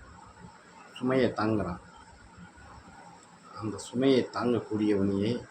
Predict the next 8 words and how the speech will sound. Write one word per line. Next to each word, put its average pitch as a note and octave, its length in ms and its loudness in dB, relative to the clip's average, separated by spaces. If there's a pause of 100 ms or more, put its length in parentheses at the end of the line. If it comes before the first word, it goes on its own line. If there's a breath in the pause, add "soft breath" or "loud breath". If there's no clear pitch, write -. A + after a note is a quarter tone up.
(1080)
ஒரு F#2+ 180 -4 (140)
செருப்பு - 340 -2 (100)
தாங்குது F#2+ 320 -4 (320)
இல்லையா? G#2+ 300 0 (2250)
அவன் G#2 220 -2 (1000)
தன்னுடைய A2 340 2 (120)
பணிக்காக B2+ 420 4
செய்கிறான். G#2 480 -2